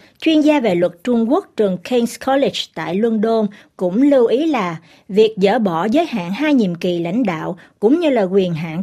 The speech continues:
tu chính án mới cho lĩnh vực công là hoàn toàn đi ngược với ý tưởng rằng luật pháp và hiến pháp có thể cản trở quyền lực. Bà nói,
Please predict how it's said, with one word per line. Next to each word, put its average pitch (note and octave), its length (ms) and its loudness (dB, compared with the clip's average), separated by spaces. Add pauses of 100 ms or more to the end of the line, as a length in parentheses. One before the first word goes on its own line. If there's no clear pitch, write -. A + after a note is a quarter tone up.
(100)
tu C4 180 2
chính C#4 200 -2
án D4 260 0
mới D4+ 320 2
cho C4+ 160 0
lĩnh G#3 200 0
vực G3+ 340 -4
công B3 260 0 (280)
là G3 200 0
hoàn G3+ 240 -2
toàn G3+ 280 -2
đi D4 120 2
ngược G#3 280 0
với C4+ 140 0
ý F4 160 -4
tưởng G#3 280 -2
rằng G#3 260 -2 (320)
luật G3+ 260 2
pháp E4 340 -4
và G#3 80 0
hiến A#3+ 280 -4
pháp D#4 380 -4
có E4 120 0
thể G#3+ 180 -4
cản G3+ 340 -6
trở F3 200 -4
quyền G3+ 320 -2
lực. E3+ 140 -2 (500)
Bà E3+ 180 -6
nói, F3 340 -6